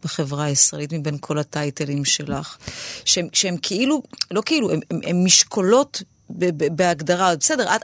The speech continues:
את, לא בסדר, את, את, את עשית דבר מדהים ו-, וצלחת אותן,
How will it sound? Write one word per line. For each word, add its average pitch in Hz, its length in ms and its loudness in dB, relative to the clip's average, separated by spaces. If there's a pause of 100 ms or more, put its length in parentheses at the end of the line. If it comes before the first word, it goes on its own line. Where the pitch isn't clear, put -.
את, - 380 -8 (140)
לא 185 120 0
בסדר, 156 360 -2
את, - 200 -12
את, - 160 -12
את 156 80 -6
עשית 196 140 0
דבר 190 160 0 (280)
מדהים 175 400 0
ו-, 165 60 0 (100)
וצלחת 180 560 2
אותן, 151 380 -2